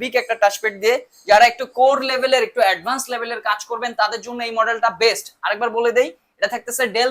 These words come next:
Precision ডাবল ফাইভ সিক্স জিরো, Core আই সেভেন এর ইলেভেন জেনারেশন, বত্রিশ জিবি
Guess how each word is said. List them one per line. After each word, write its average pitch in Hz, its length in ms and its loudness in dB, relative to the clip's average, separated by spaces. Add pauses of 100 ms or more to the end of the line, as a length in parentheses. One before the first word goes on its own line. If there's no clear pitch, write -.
Precision 247 440 -6 (520)
ডাবল 220 220 4 (100)
ফাইভ 247 160 4 (140)
সিক্স 247 180 -4 (100)
জিরো, 180 160 -6 (560)
Core 254 200 2 (140)
আই 262 60 4 (140)
সেভেন 247 240 4 (100)
এর 147 80 -6 (920)
ইলেভেন 269 340 2
জেনারেশন, 262 500 0 (460)
বত্রিশ 240 460 -4
জিবি 269 160 -4